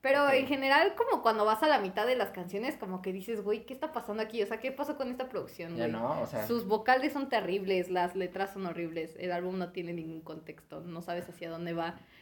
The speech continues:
Speaker 1: Tiene sus subidas, sus bajadas, güey, y es como bien rarote. El final del álbum me sacó mucho de pedo porque acaba como así, los últimos segundos de Give,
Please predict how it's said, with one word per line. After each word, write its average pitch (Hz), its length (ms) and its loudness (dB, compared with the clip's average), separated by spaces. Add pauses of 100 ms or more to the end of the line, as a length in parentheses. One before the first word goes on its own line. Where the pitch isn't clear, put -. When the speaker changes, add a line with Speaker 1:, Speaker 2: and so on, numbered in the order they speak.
(120)
Speaker 1:
Tiene 294 260 4
sus 277 160 0
subidas, 220 480 4
sus 185 160 -6
bajadas, 180 540 0
güey, 175 440 0
y 175 120 -2
es 180 120 -6
como 202 300 -6
bien 170 200 -4
rarote. 180 460 -2 (320)
El 247 140 0
final 254 400 2
del 359 160 6
álbum 339 260 4
me 302 100 2
sacó 208 240 -8
mucho 247 280 -4
de 254 100 2
pedo 254 280 -6
porque 233 200 -4
acaba 214 440 0
como 202 280 -2
así, 196 220 -4
los 220 160 0
últimos 269 380 -4
segundos 214 440 -2
de 190 300 -2
Give, 214 300 -8